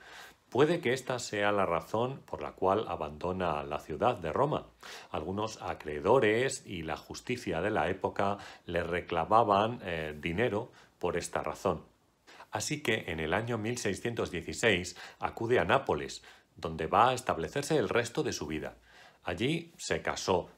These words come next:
parece ser que con una mujer acomodada, y desde este lugar reparte obras,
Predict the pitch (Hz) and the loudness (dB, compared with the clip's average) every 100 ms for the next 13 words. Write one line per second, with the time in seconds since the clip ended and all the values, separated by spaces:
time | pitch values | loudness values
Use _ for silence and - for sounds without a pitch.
0 | - 92 113 131 139 143 139 95 98 107 | 0 2 2 0 0 0 0 0 0 0
1 | 98 85 - 113 135 104 85 78 87 80 | -2 -4 2 4 4 4 2 2 0 2
2 | 80 98 78 - - - - 95 104 135 | 6 6 6 -2 -12 -20 -12 -4 0 0
3 | - 95 - - 92 90 104 95 90 127 | -2 -6 -4 -2 -4 -4 -2 0 4 4
4 | 143 90 78 80 92 92 - - 101 92 | 2 -4 -6 -2 -2 0 -2 2 2 2
5 | 73 - | 0 -4